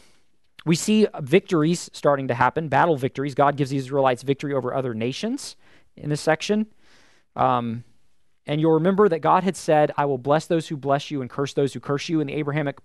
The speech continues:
promises, right? We're gonna see this whole story about Bala-, uh, Balaam, yeah, who, um, they, someone hires him to curse God's people,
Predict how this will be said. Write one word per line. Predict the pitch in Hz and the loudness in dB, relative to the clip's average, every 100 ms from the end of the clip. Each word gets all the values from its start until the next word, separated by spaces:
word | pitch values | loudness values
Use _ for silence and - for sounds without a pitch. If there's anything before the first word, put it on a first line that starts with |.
| _ | _
promises, | 160 151 165 190 185 | -2 -2 -2 -6 -2
right? | 135 151 - - - - _ - | 2 2 0 -10 -20 -20 _ -6
We're | 139 | 0
gonna | 160 | 0
see | - | 2
this | 156 - | 0 2
whole | 170 | 0
story | - 170 160 | 0 0 2
about | 143 147 135 | 4 2 2
Bala-, | 127 127 135 - | 0 2 2 0
uh, | 127 117 110 - _ | 0 0 -2 -12 _
Balaam, | 143 175 196 202 _ _ _ _ - | 2 4 2 -2 _ _ _ _ -2
yeah, | 113 - - - - | -2 -2 -10 -20 -12
who, | - 170 165 | 2 4 4
um, | 147 139 113 104 101 - - - _ _ _ _ _ | 2 2 -2 -6 -10 -16 -20 -20 _ _ _ _ _
they, | 139 139 | -2 -2
someone | 131 151 143 | -2 -4 0
hires | 143 147 151 | 2 2 2
him | 165 | -2
to | 123 | -6
curse | - 156 - | -4 -4 0
God's | 135 127 | 0 2
people, | 156 147 175 175 | -4 0 0 0